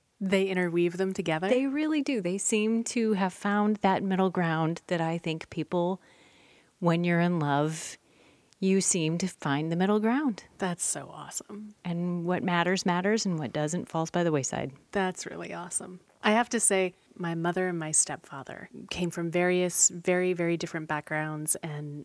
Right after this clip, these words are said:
Speaker 1: my mother joined the Roman Catholic Church a couple of years ago with my pop, and I was just home a couple weeks ago, and watching them practice their faith together is pretty awesome.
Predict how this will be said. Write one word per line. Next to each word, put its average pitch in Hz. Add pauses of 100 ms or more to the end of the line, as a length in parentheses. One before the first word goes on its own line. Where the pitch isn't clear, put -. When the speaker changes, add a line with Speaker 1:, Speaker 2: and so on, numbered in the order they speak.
Speaker 1:
my 151
mother 151
joined 156
the 151
Roman 156
Catholic 160
Church -
a -
couple 170
of 156
years 160
ago 151 (240)
with 170
my 160
pop, 151
and 160 (540)
I 180
was 170
just 190
home 156 (400)
a 175
couple 175
weeks 156
ago, 165 (140)
and 190
watching 185
them 170
practice -
their 160
faith -
together 147
is 185
pretty 170
awesome. -